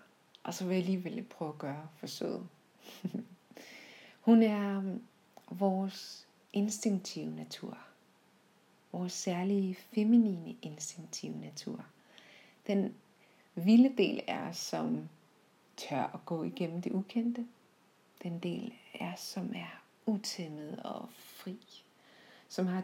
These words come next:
dyb kontakt med naturen og alle jordens væsener. Den del af os, som godt ved,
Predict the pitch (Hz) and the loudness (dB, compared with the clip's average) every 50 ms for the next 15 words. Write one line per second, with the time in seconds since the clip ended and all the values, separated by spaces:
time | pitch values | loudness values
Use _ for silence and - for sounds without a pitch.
0 | - - 233 214 202 - - - 190 170 170 - - - - 185 190 - - 185 | 2 4 4 4 4 0 -6 -6 -6 -6 -6 -8 -8 -8 -8 -8 -8 -8 -10 -10
1 | 175 160 160 156 156 - - - - 196 - - 160 165 165 - - - - - | -8 -8 -10 -10 -10 -10 -6 -4 -4 -4 -4 -6 -10 -12 -12 -12 -12 -14 -14 -12
2 | - - 160 156 160 160 160 156 156 151 - - 165 170 175 - - - - 160 | -10 -10 -8 -8 -8 -8 -8 -8 -8 -8 -8 -10 -12 -14 -16 -18 -18 -16 -14 -14
3 | 160 - - - - - 160 - - - _ _ _ _ _ _ _ _ _ _ | -14 -14 -16 -18 -16 -16 -16 -18 -18 -20 _ _ _ _ _ _ _ _ _ _
4 | _ _ _ _ _ _ _ - - - - - - - - - - - - - | _ _ _ _ _ _ _ -20 -20 -20 -20 -20 -20 -20 -20 -20 -20 -20 -20 -20
5 | _ - 220 220 226 233 220 - 220 202 196 - - - 160 175 190 196 196 - | _ 2 4 6 6 6 6 6 6 4 6 4 2 2 2 2 0 0 -2 0
6 | - 190 185 185 - - - 240 262 269 - - - - - - 220 240 254 - | 0 0 0 0 -2 2 2 4 4 2 -2 -10 -16 -20 -12 -8 -2 0 2 2
7 | 180 - | 2 2